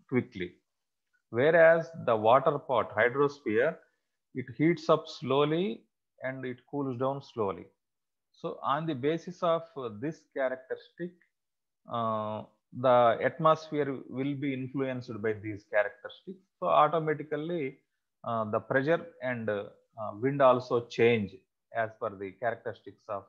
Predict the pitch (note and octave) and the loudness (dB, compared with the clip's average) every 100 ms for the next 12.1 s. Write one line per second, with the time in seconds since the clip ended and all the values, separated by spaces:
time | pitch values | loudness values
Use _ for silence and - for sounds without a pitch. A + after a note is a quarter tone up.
0 | _ F#2 F#2+ _ _ _ G#2+ G#2 A2 A2 | _ -20 -20 _ _ _ -16 -6 -6 -6
1 | G#2+ A#2 B2+ - G2 F#2+ F#2+ F#2 - _ | -10 -8 -8 -8 -10 -8 -8 -10 -14 _
2 | _ _ G#2 F#2+ F#2 - - - _ _ | _ _ 0 0 0 -6 -10 -10 _ _
3 | _ _ _ _ _ _ D#3+ D3+ C#3+ C#3+ | _ _ _ _ _ _ 4 6 6 4
4 | - D#3 E3 C#3+ C3+ D3+ - - A#2+ A#2 | 2 -2 -2 -2 0 0 -2 2 4 4
5 | G#2+ G2 G2 G2+ F#2+ - _ _ _ _ | 0 -2 -2 -6 -10 -20 _ _ _ _
6 | _ _ _ C#3+ D#3+ F3 F3 E3+ E3+ - | _ _ _ 0 0 0 -2 -2 -6 -10
7 | - C#3+ C3 C3 A#2+ - - D3+ D#3+ - | -4 -2 -2 -2 -4 -6 -6 -2 -2 -4
8 | D3 C#3+ C#3+ D3 - B2+ A#2+ B2+ B2+ C3+ | -4 -2 -2 -4 -8 -10 -6 -2 -2 -4
9 | - C3+ C3+ C#3 C3 B2 C3+ C3+ B2+ G#2+ | -10 -10 -8 -14 -14 -12 -10 -12 -12 -10
10 | A2+ A#2+ - C3 G#2+ - A2+ G#2+ G2+ G#2+ | -10 -10 -8 -6 -6 0 0 0 -4 -8
11 | G2+ - _ _ _ G#2+ G2 G2 G#2 G2 | -8 -12 _ _ _ -10 -8 -2 0 0